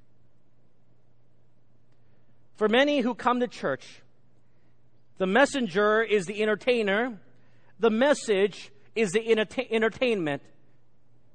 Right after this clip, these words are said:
So they want to hear the stories. They want to hear humorous stories.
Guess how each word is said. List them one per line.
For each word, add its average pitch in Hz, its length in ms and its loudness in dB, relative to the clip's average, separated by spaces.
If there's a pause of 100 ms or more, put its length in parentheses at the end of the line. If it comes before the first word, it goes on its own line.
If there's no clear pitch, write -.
(2000)
So - 140 -12
they 190 100 2
want 226 160 2
to 226 80 2
hear 240 160 2
the 233 100 -2
stories. 196 840 0 (1600)
They - 60 -10
want 214 160 0
to 208 60 0
hear 220 140 2
humorous 226 520 -2
stories. 139 640 -10